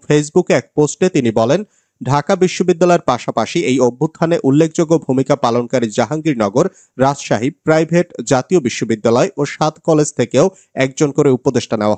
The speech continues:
হোক।" এর আগে অন্তর্বর্তী সরকারের উপদেষ্টা পরিষদে বৈষম্য হয়েছে দাবি করে বিএনপির সাবেক সংসদ সদস্য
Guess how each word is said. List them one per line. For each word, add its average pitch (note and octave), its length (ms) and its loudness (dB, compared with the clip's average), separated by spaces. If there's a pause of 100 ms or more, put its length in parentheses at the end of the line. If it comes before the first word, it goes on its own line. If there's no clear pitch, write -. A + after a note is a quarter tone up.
হোক।" A#2+ 200 -2 (380)
এর D3+ 140 2
আগে D#3 220 -2
অন্তর্বর্তী G3 580 0
সরকারের D#3 500 0
উপদেষ্টা D3 480 0
পরিষদে C#3 580 0 (180)
বৈষম্য F3 480 0
হয়েছে D3 400 0
দাবি A#2 260 -2
করে C#3+ 240 0
বিএনপির C#3 400 -2
সাবেক D#3+ 440 -4
সংসদ D3+ 420 -4
সদস্য C3+ 480 0